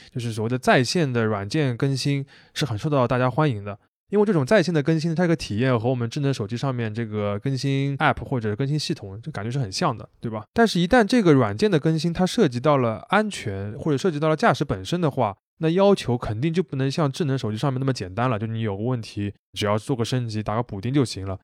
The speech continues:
随着软件在车上的价值越来越重要，针对相关问题的这个质疑和焦虑肯定会越来越多的。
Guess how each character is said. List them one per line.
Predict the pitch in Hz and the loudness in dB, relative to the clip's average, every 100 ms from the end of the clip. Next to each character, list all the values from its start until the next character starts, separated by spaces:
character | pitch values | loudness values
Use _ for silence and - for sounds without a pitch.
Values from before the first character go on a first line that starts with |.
| _ - | _ -4
随 | 135 | 0
着 | 156 233 | 4 6
软 | 143 98 | 6 2
件 | 107 170 143 | 2 2 4
在 | 180 139 | 4 4
车 | 120 - | 2 2
上 | 185 160 | 2 2
的 | 127 | 2
价 | 175 120 | 2 2
值 | 113 113 | 2 2
越 | 151 | 4
来 | 139 | 6
越 | 147 | 6
重 | 135 208 135 | 4 4 4
要， | 107 98 95 - - | 2 0 -4 -14 -4
针 | 202 208 | 0 4
对 | 202 | 4
相 | - 208 | 4 2
关 | 208 220 220 | 4 4 4
问 | 220 | 2
题 | 151 135 | 2 0
的 | 131 | 0
这 | 143 | 0
个 | 139 | 0
质 | - 170 | 0 0
疑 | 110 104 113 | 0 -2 -2
和 | 131 | 0
焦 | 151 156 | 2 2
虑 | 147 | 2
肯 | 131 107 | -2 -2
定 | 160 | 0
会 | 170 | 0
越 | 135 | 0
来 | 120 | -2
越 | 107 | -2
多 | 113 | 0
的。 | 117 | -2